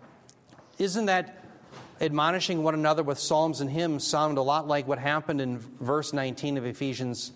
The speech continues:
five? Well, it does. When you get to Colossians three eighteen, wives are to submit to their husbands. Colossians three nineteen, husbands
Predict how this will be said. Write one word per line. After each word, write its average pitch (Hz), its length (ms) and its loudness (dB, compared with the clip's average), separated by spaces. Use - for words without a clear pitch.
five? 110 340 -2
Well, 123 180 0
it 110 100 -4
does. 123 480 -2
When 147 120 0
you 160 80 2
get 180 140 0
to 170 80 -2
Colossians 160 640 2
three 170 320 0
eighteen, 147 920 -2
wives 160 540 2
are 156 100 0
to 147 100 -4
submit 151 420 0
to 151 120 -4
their 131 200 2
husbands. 147 840 -2
Colossians 165 640 2
three 190 200 0
nineteen, 143 880 -2
husbands 170 640 0